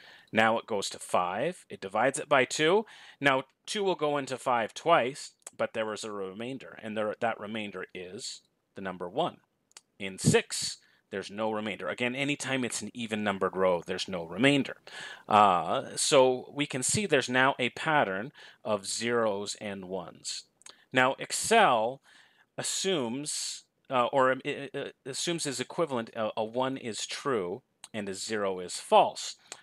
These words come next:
So now in my conditional formatting, uh, formula, I have now a pattern of false, true, false, true. So what we can do now is we can select all of these values.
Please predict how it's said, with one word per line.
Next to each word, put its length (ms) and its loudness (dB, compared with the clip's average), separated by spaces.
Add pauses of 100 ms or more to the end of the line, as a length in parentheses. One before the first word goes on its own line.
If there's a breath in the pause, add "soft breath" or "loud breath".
So 180 -2
now 200 6
in 60 -2
my 140 -2
conditional 480 -8
formatting, 840 -4 (480 soft breath)
uh, 360 2
formula, 800 2 (340 soft breath)
I 200 4
have 440 0
now 240 -2
a 80 -6
pattern 380 -4
of 160 -12
false, 640 -8
true, 540 -10
false, 640 -8
true. 320 0 (960)
So 480 2 (160)
what 160 -2
we 100 -8
can 220 -8
do 220 -2
now 360 -8 (500 loud breath)
is 180 -10
we 120 -4
can 280 -8
select 480 0
all 300 0
of 160 -10
these 300 -8
values. 680 -6